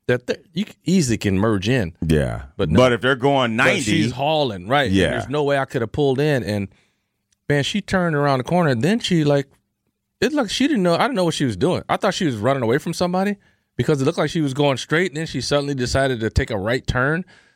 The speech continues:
Speaker 1: Forget the stop sign, just went boom, right through the stop sign, right turn. The, the, the dumbest thing of it all is, like, these people driving all crazy. Like, I caught up to her at the next light, and I'm looking, looking over. Like, you went all, did all that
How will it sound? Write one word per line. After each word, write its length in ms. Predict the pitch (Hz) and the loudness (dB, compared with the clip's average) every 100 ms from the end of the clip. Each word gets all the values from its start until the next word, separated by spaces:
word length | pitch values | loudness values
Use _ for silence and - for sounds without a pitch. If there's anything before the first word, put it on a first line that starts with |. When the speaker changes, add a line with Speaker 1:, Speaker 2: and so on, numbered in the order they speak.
| _ _ _ _ | _ _ _ _
Speaker 1:
Forget 320 | 131 139 - | -2 0 0
the 80 | 156 | -2
stop 280 | - 185 170 | -2 -2 -2
sign, 380 | 131 120 127 - | -4 -4 -4 -6
just 160 | 143 135 | -6 -4
went 140 | 135 92 | -4 0
boom, 400 | 190 165 90 92 | 2 0 -4 -10
right 260 | 135 175 - | -4 -4 -2
through 120 | 147 | -6
the 80 | 127 | -2
stop 260 | 131 120 | -2 -2
sign, 240 | - 123 120 | -2 -2 0
right 180 | 170 | 0
turn. 280 | - 165 139 - _ _ _ | 0 0 -2 -6 _ _ _
The, 100 | 135 - _ _ - | -4 -4 _ _ 0
the, 440 | 147 131 120 104 | 2 4 2 -2
the 480 | - 120 120 120 131 | -6 -8 -6 0 0
dumbest 360 | 120 208 202 - | 2 0 -2 -4
thing 140 | 143 | -2
of 140 | 127 120 | 0 0
it 80 | |
all 120 | 156 156 | 2 0
is, 100 | 120 | -2
like, 120 | 117 | -4
these 140 | 135 | -6
people 240 | - 175 127 | -6 -4 -2
driving 360 | 120 139 131 | 0 0 0
all 140 | 123 113 | -2 -4
crazy. 420 | - 143 151 170 - _ _ _ - | 0 0 -2 -6 -10 _ _ _ -2
Like, 220 | 131 - - | -2 -2 -8
I 60 | 139 | -6
caught 240 | - 156 151 | 0 0 0
up 80 | |
to 100 | - | 0
her 80 | 117 | 0
at 80 | 107 | 0
the 80 | 95 | 0
next 200 | 104 - | -2 -2
light, 200 | 101 - _ _ _ | -2 -2 _ _ _
and 100 | 104 | -2
I'm 120 | 117 | 0
looking, 240 | 117 117 110 | 0 0 0
looking 240 | 107 107 | 0 0
over. 280 | 107 90 98 | 0 -2 -2
Like, 200 | 101 104 | -2 -2
you 120 | 156 175 | 0 0
went 160 | 110 | 2
all, 420 | 107 135 147 151 | 2 2 2 2
did 200 | 117 123 110 | 2 2 2
all 340 | 117 135 131 | 2 2 2
that 260 | 117 98 | 2 0